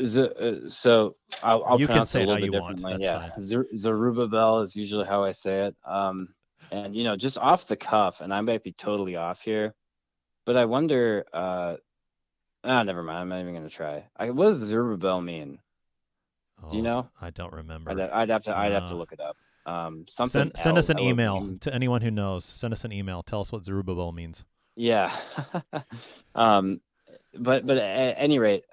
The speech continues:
Speaker 1: uh, Zerubbabel is the descendant of David, right? He's in that line. He's recorded both by Matthew and Luke. And he's a very significant character. And I, I don't think it's a coincidence at all that, that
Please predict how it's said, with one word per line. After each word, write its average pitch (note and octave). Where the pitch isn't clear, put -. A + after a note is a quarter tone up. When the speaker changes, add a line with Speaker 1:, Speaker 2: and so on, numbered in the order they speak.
Speaker 1:
uh, G2
Zerubbabel A2
is G2
the F#2
descendant G2
of F#2
David, F2
right? F#2+
He's G2+
in G2+
that G2+
line. F2+
He's F#2+
recorded G2
both F#2+
by F2+
Matthew F2+
and G2
Luke. E2
And A#2
he's D3
a C3
very A#2+
significant G2
character. D2+
And G2
I, G2+
I G2
don't G2+
think G2+
it's F#2+
a -
coincidence G2
at E2
all F2+
that, E2+
that E2+